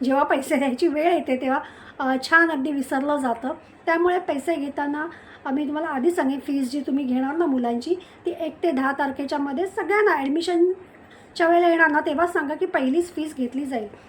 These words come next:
चालू महिन्याची चालू महिन्यातच घेतली जाईल, त्यामुळे पुढे मग तुम्हाला प्रॉब्लेम्स होणार नाहीत. आता असे आपण जेव्हा घरगुती ट्युशन्स घेतो ना, त्यावेळेला प्रत्येक सब्जेक्ट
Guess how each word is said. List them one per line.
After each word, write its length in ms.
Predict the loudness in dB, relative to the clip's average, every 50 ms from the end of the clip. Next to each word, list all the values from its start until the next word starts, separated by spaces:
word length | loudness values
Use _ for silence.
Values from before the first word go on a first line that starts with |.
| -12 -4 0
चालू 240 | 0 2 4 4 4
महिन्याची 380 | 2 2 0 -2 -2 -2 -2
चालू 260 | 0 0 0 2 2
महिन्यातच 440 | 2 2 2 2 0 -2 -4 -6 -6
घेतली 240 | -6 -6 -8 -8 -8
जाईल, 200 | -8 -8 -8 -10 -12 -16 -20 -20 -20 -12 -6
त्यामुळे 240 | -4 -2 -2 -2 -4
पुढे 300 | -4 -2 -2 0 0 2
मग 160 | 2 0 0 0 0
तुम्हाला 340 | 0 2 2 2 0 0 -2
प्रॉब्लेम्स 560 | 0 -2 -2 -2 0 -2 -2 -2 -2 -4 -4
होणार 280 | -4 -4 -4 -6 -6
नाहीत. 340 | -8 -10 -10 -12 -14 -18 -20 -20 -20 -20 -20 -20 -20 -20 -20 -20 -20 -20 -20 -20 -20 _ _ _ _ _ _ _ _ _ -20 -20 -20 -20 -14 -10
आता 160 | -8 -6 -6 -4
असे 300 | -2 -2 -2 0 0 0
आपण 300 | 0 2 2 2 2 4
जेव्हा 200 | 4 4 2 2
घरगुती 500 | 2 0 -2 -2 -2 -4 -4 -6 -6 -4
ट्युशन्स 480 | -4 -4 -4 -4 -4 -4 -4 -2 -2
घेतो 280 | -2 -2 -2 -2 -2 -2
ना, 120 | -2 -2
त्यावेळेला 360 | -2 -2 -2 0 0 0 0
प्रत्येक 640 | 2 2 0 0 0 -4 -6 -2 -2 -2 -2 -2 -4
सब्जेक्ट 540 | -2 0 0 0 -2 -2 -2 -2 -2 -2